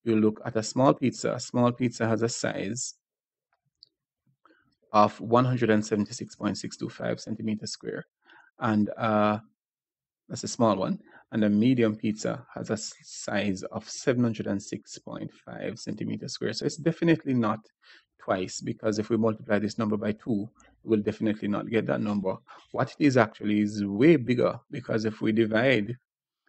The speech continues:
seven oh six point five, um, by one seventy-six point six two five, then what we actually get is four. So this pizza is actually four times as big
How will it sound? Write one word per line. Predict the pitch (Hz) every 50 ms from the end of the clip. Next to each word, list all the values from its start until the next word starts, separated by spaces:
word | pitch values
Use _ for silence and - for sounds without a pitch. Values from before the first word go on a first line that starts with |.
| _ _ _
seven | - - - 127 117 110 113 113
oh | 110 110
six | 107 - - - - 107 - - _ - - - - - _ _ _ _ _ _ _ _ _ _ _ _ _ _ _ _ _ _ _ _ _ _ _ _ _ _ _ -
point | 113 107 104 101 98 92 - - _ _ _
five, | _ - - 151 160 160 131 104 101 101 104 120 135 165 - _ _ _ _ _ _ _ _ _ _ _ -
um, | 123 113 107 104 101 104 101 101 101 101 101 101 101 - - _ _ _ _ _ _ _ _ -
by | 117 113 104 101 98 98 98
one | 101 107 113 120 143 156 151
seventy-six | - - 123 107 104 101 - 95 - - - - - - - - - - _ _ _ _ _ _ _ _ _ _ _ -
point | - 101 98 95 -
six | - - 120 - - -
two | - - 104
five, | 101 - - - - 53 - - - - - - _ _ _ _ _ -
then | 117 107
what | 117 107
we | 104 123 - -
actually | 117 - - - 113 104
get | 101 92 104 - -
is | 104 - -
four. | - - 170 180 147 123 120 - _ _ _ _ - _ _ -
So | - - 113
this | 104 110 123 123 -
pizza | - 151 135 120 - - 117 104
is | 107 110 104 110
actually | 107 98 - - 113 107 101
four | - - - 135 127 120
times | 120 - 123 117 113 113 113
as | 117 107
big | 107 104 104 98 98 -